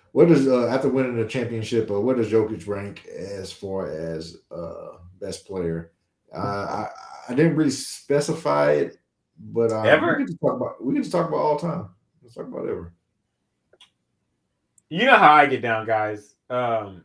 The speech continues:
Speaker 2: the centers have their own category. Um, and we see why, and I think it was proven why. Because when you have a center that's good and skilled and better than everybody else, he's gonna beat you, a la Joker, averaging thirty.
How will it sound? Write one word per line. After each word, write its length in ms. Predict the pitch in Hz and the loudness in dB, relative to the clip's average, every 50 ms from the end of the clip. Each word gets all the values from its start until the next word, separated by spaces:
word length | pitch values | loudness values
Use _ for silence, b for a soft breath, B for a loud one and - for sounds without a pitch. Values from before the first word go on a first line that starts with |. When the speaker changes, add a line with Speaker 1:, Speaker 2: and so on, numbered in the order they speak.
| _ _ - | _ _ -16
Speaker 2:
the 140 | 113 127 135 | -10 -10 -10
centers 400 | 131 - 185 190 185 175 156 151 | -6 -4 -4 -2 -2 -4 -2 -2
have 140 | 147 143 | -2 -2
their 100 | 131 127 | -2 -4
own 140 | 120 117 113 | -6 -6 -8
category. 520 | - 123 110 98 92 90 90 80 - - - _ _ _ _ _ _ _ _ _ _ _ _ _ _ _ _ - | -6 -6 -6 -6 -6 -10 -12 -16 -16 -20 -20 _ _ _ _ _ _ _ _ _ _ _ _ _ _ _ _ -6
Um, 600 | 123 120 120 120 117 117 113 110 107 104 98 - _ _ _ _ _ | -4 -2 -2 0 0 0 -2 -4 -6 -12 -18 -20 _ _ _ _ _
and 140 | 123 131 135 | -8 -4 -2
we 120 | 151 156 | -2 -2
see 240 | 151 - - 160 147 | -2 -4 -8 -10 -6
why, 440 | 135 139 143 151 156 156 156 160 143 | -2 0 2 4 4 2 2 0 -4
and 120 | 139 135 | -4 -6
I 40 | 131 | -6
think 160 | 131 151 156 147 | -4 -6 -8 -6
it 60 | 139 | -6
was 120 | 135 131 | -8 -8
proven 440 | 135 - 151 151 151 143 135 127 120 | -8 -6 -2 -2 -2 -2 -4 -8 -8
why. 380 | 117 113 110 110 110 110 120 127 _ _ _ _ _ _ _ _ _ _ | -6 -4 -4 -4 -6 -10 -12 -16 _ _ _ _ _ _ _ _ _ _
Because 260 | 127 131 139 147 135 | -10 -2 0 0 0
when 140 | 131 135 135 | 0 -4 -6
you 120 | 135 135 | -4 0
have 220 | 135 131 135 139 143 | 2 2 2 2 0
a 80 | 151 | -4
center 300 | 147 - 156 147 143 143 | -6 -6 -6 -4 -4 -4
that's 320 | 143 139 135 131 - - _ _ _ _ 110 | -4 -6 -6 -8 -10 -18 _ _ _ _ -16
good 340 | 101 107 120 120 120 123 123 | -8 -4 -4 -2 -2 -4 -6
and 100 | 131 131 | -8 -12
skilled 380 | 131 - - 120 117 117 120 127 | -14 -10 -6 -2 0 0 0 -2
and 80 | 131 110 | -4 -4
better 160 | 113 113 117 117 | -2 -2 -2 -2
than 100 | 117 117 | -2 -4
everybody 440 | 117 117 117 120 123 131 135 123 | -4 -4 -4 -4 -4 -2 0 0
else, 360 | 110 107 113 117 - _ _ _ _ _ _ _ _ | -2 -2 -4 -6 -10 _ _ _ _ _ _ _ _
he's 200 | _ 120 120 117 | _ -12 -10 -8
gonna 200 | 123 117 117 110 | -8 -8 -8 -2
beat 300 | - 90 87 85 - 85 | -2 -2 -2 -4 -8 -16
you, 100 | 82 - - _ _ _ _ _ _ _ _ | -18 -20 -20 _ _ _ _ _ _ _ _
a 120 | 117 113 | -4 -2
la 200 | 113 117 113 117 | -2 0 0 -2
Joker, 420 | 113 117 110 98 - - - - _ _ _ _ _ - | -2 -2 -4 -6 -6 -10 -18 -20 _ _ _ _ _ -8
averaging 380 | 104 104 110 110 107 113 113 110 | -6 -6 -6 -6 -10 -12 -12 -8
thirty. 400 | - 110 98 92 87 85 85 | -6 -6 -6 -6 -8 -12 -18